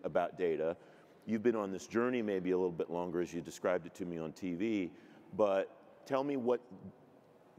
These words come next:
I don't mean to make it sound this way, but what difference does that make in the way that you're going about your business?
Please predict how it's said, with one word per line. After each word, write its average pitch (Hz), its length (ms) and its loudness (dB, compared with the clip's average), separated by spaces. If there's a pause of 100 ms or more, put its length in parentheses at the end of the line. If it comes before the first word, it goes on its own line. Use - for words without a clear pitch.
(320)
I 82 140 -8
don't 82 160 -8
mean 85 140 -6
to 82 60 -8
make 87 200 -4
it - 80 -10
sound 147 240 2
this 104 140 -4
way, 110 120 4
but 110 80 -2
what 113 180 2
difference 131 360 0
does 104 220 -2
that 95 240 0
make 85 320 -4
in 92 100 -2
the 95 60 -4
way 98 180 2
that 95 160 -4
you're 98 120 0
going 90 320 0
about 87 280 0
your 80 100 -6
business? 76 480 -10